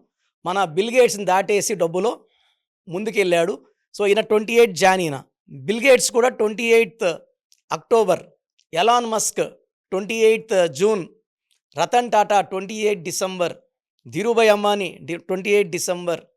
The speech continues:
So, ట్వంటీ ఎయిట్‌లో పుట్టినోళ్ళు బాగా, ఎన్టీ రామారావు గారు ట్వంటీ ఎయిట్, పేరు, కీర్తి సంపాదించారు. పివి నరసింహారావు పేరు, కీర్తి, ఆయన ట్వంటీ ఎయిత్ జూన్,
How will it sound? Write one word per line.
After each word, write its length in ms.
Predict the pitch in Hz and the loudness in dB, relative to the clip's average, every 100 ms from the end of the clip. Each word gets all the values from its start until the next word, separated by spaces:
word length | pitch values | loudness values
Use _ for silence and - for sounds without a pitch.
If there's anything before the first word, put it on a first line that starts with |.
| _ _ _ - | _ _ _ -6
So, 100 | 208 | -4
ట్వంటీ 380 | - 208 220 | -2 -4 -2
ఎయిట్‌లో 320 | 240 247 254 226 | 2 2 2 -4
పుట్టినోళ్ళు 460 | 220 - 220 240 | -4 -6 -4 -4
బాగా, 380 | 170 180 202 220 160 | -4 -2 -2 -4 -6
ఎన్టీ 220 | 170 202 | -6 -2
రామారావు 380 | 214 220 208 208 | 0 0 0 2
గారు 160 | 214 | 0
ట్వంటీ 300 | 214 202 185 | 0 -6 -4
ఎయిట్, 300 | 202 185 - | -4 -4 -2
పేరు, 500 | 196 220 226 233 220 | 2 4 4 0 -4
కీర్తి 300 | - 233 220 | -6 -8 -6
సంపాదించారు. 720 | 196 190 185 190 180 185 185 214 _ _ _ _ 196 | -4 -4 -2 -2 -2 -2 -2 -4 _ _ _ _ -8
పివి 140 | 240 | -4
నరసింహారావు 560 | 226 - 202 196 196 202 | -2 -2 -2 0 0 -2
పేరు, 420 | - 196 208 214 208 - _ - | -2 0 2 0 -2 -10 _ -8
కీర్తి, 500 | 196 190 - 170 - | -6 -6 -8 -10 -8
ఆయన 160 | 165 190 | -8 -8
ట్వంటీ 320 | 190 185 220 | -8 -8 -4
ఎయిత్ 240 | 202 170 | -6 -6
జూన్, 260 | 127 185 | -8 -6